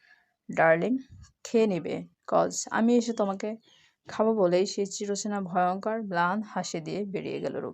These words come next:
থেকে। কোহেলি তা দেখে ঠোঁটের কোণে এক চিল হাসি দেখা দিল। রাত নয়টা, রুম জুড়ে নিস্তব্ধতা, বাতাসে হালকা পারফিউমের গন্ধ, জানালার পাশে আধখোলা পর্দা ঝুল-, দুলছে আলতোভাবে। রুমের ভেতর এক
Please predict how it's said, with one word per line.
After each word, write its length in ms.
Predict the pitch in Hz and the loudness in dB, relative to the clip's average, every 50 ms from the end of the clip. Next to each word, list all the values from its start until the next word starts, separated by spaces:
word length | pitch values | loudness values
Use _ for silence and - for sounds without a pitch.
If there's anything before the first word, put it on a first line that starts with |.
| - - | -12 -16
থেকে। 200 | - 170 - 190 185 _ _ _ _ _ _ _ _ _ _ _ _ | -18 -16 -16 -18 -20 _ _ _ _ _ _ _ _ _ _ _ _
কোহেলি 260 | - 269 262 269 302 | 2 2 4 4 2
তা 220 | 277 - 294 277 277 | 2 4 6 6 6
দেখে 320 | 247 226 226 - 240 247 247 | 6 4 2 2 0 0 0
ঠোঁটের 300 | - - 233 226 - 226 | 0 -6 -4 -4 -2 -6
কোণে 340 | 226 - 208 202 214 240 247 247 _ _ | -2 -2 -2 0 0 0 -2 -2 _ _
এক 220 | 226 214 220 220 - | -4 -4 -4 -4 -4
চিল 180 | - 254 233 | -4 -2 -2
হাসি 320 | 208 - 196 180 - - 190 | -2 -4 -6 -6 -6 -6 -6
দেখা 260 | - 175 175 - 180 | -6 -6 -6 -6 -6
দিল। 160 | 170 - - - 170 _ _ _ _ _ _ _ _ _ _ _ _ | -6 -6 -8 -10 -14 _ _ _ _ _ _ _ _ _ _ _ _
রাত 240 | - 180 180 190 190 - | 2 4 4 2 0 0
নয়টা, 380 | 208 214 220 214 214 185 190 190 - _ _ _ _ _ _ - - - - | 0 0 0 2 0 -2 -2 -2 -8 _ _ _ _ _ _ -20 -20 -14 -4
রুম 240 | - 190 196 196 196 | -2 0 0 0 0
জুড়ে 240 | 196 208 214 202 190 | 0 0 0 0 0
নিস্তব্ধতা, 640 | 185 180 175 - - 175 170 139 - - - - - | 0 -2 -4 -2 -2 -2 -2 -2 -4 -6 -4 -4 -4
বাতাসে 380 | - - - - 208 - 233 | -2 -2 -4 -4 -6 -6 -6
হালকা 320 | 202 196 220 233 233 - 240 | -2 0 0 0 0 -4 -4
পারফিউমের 600 | 247 - 165 175 175 - 180 175 170 165 190 196 | 0 0 0 0 -2 -6 -8 -8 -6 -8 -8 -6
গন্ধ, 360 | - - 147 151 165 - - 180 190 185 | -6 -6 -6 -6 -8 -10 -10 -10 -12 -6
জানালার 360 | 175 180 170 175 180 180 180 180 | -4 -4 -2 -2 -2 -4 -4 -4
পাশে 340 | 180 180 180 175 - - | -2 -2 -2 -2 0 2
আধখোলা 460 | 180 175 180 - - - - 175 185 175 | 2 2 0 -2 -8 -6 -2 -2 -2 0
পর্দা 360 | - 185 180 185 190 190 185 | 2 2 2 2 0 -4 -6
ঝুল-, 260 | 185 - 185 175 170 | -6 -6 -6 -6 -4
দুলছে 420 | 180 185 196 220 214 - - 175 | -4 -4 -4 -4 -6 -6 -6 -4
আলতোভাবে। 640 | 185 - 170 170 170 - 185 170 170 165 160 160 208 - _ _ _ _ _ _ - - - - - _ _ - | -2 -2 -2 -2 -2 -4 -4 -4 -4 -4 -4 -6 -8 -8 _ _ _ _ _ _ -20 -20 -20 -20 -20 _ _ 6
রুমের 240 | 240 269 262 294 | 8 8 8 8
ভেতর 280 | 262 254 269 269 277 269 | 10 8 8 8 8 6
এক 140 | 269 269 | 6 6